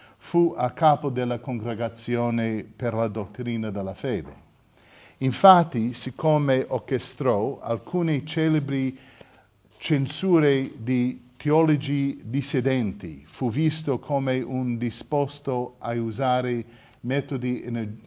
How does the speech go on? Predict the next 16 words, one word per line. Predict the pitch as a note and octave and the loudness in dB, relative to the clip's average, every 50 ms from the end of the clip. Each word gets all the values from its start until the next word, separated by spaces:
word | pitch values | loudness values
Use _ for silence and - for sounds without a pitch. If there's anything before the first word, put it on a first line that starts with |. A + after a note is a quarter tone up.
| - - | -20 -20
eh, | - D#3+ - - - A#2+ A#2+ C3 - | -20 -20 -18 -16 -14 -12 -12 -12 -12
metodi | - C3+ B2+ C#3+ D3+ D3+ D#3 D#3 D3+ C#3 C3 C3 C3 C3 - - - _ | -8 -4 -2 0 0 0 0 0 -2 0 0 0 0 0 -2 -6 -10 _
energi-, | - A#2+ B2 A#2 A2 G#2 G2 A#2+ C#3+ D3+ D#3+ D#3+ - - - - - - - | -6 -4 -2 -2 -4 -4 -4 -4 -2 -2 -2 -4 -8 -14 -20 -20 -20 -16 -10
energi-, | - B2 C3 B2+ A#2+ G#2+ G#2 D3 D3+ D#3 C#3 - - - _ _ _ _ - | -6 -4 -2 -2 -4 -2 0 0 0 0 -2 -6 -16 -20 _ _ _ _ -8
ener-, | B2+ C#3+ E3 E3 D3 B2 A#2+ - - - - - | -6 -2 0 0 0 -2 -4 -10 -16 -18 -16 -10
energici | - C3+ A#2+ C3+ D3+ E3 D#3 B2+ A2+ B2+ B2 B2 - - A#2+ A2+ G#2+ - - - - - - | -6 -2 0 2 4 4 2 2 0 -4 -4 -4 -2 -2 -2 -2 -2 -4 -10 -20 -20 -12 -4
di | - B2+ B2 | -2 0 0
imporre | A#2+ A#2 - - D#3 D3+ D3 C3+ | 0 0 -2 -2 0 0 0 2
la | C3+ B2+ A#2+ | 0 0 0
verità, | B2 A#2+ A2+ A2+ G#2+ A2 - - E2 D#2+ E2+ G#2 B2 - - - - - - _ | 0 -2 -2 -2 -4 -4 -4 -6 -6 -4 -6 -8 -10 -14 -18 -20 -20 -20 -20 _
secondo | - - B2+ A#2+ C3 C3+ C3 C3 B2+ | -6 -4 -2 0 0 2 2 2 2
la | B2 A#2 | 2 2
tipica | A2+ - - D3 B2 C#3+ C3+ A#2 - B2+ A#2 - | 0 -2 -4 -4 -4 -4 -6 -4 -2 -4 -4 -2
caricatura | - C3+ A#2+ A#2+ G#2 - A#2 G#2 - - C3+ B2 A#2+ A#2 | -2 -4 -4 -4 -4 -6 -6 -8 -6 -4 -4 -2 -2 -4
dell'inquisito-, | G#2+ A2 G#2+ G#2 A#2 - B2+ B2 A2+ - - A#2+ G#2+ G2 G#2+ G2 - A2 G2 F#2 - - _ _ _ _ - | -4 -2 -4 -4 -4 -4 -6 -8 -8 -6 -6 -6 -4 -4 -6 -8 -8 -8 -10 -10 -12 -16 _ _ _ _ -10
inquisitore. | - B2+ A#2+ A#2 - C3 A#2+ G#2 A#2 G2+ - - A2+ F#2+ E2+ D2+ D#2 D#2+ | -4 -4 -4 -2 -2 -2 -2 0 -2 -2 -2 -2 -4 -4 -4 -6 -10 -14